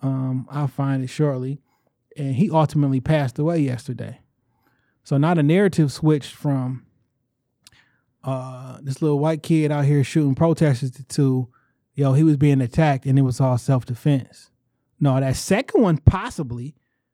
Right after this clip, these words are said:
No, they was whooping your ass 'cause you just shot two people and killed somebody, shot him in the head.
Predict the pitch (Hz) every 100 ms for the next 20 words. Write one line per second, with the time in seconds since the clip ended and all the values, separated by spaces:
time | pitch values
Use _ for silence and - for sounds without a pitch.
0 | _ 175 156 208 185 190 196 180 175 214
1 | 196 - 180 190 180 170 - 208 170 -
2 | _ - 220 190 214 220 147 143 - 214
3 | 156 165 135 123 - 175 165 160 151 170
4 | 143 120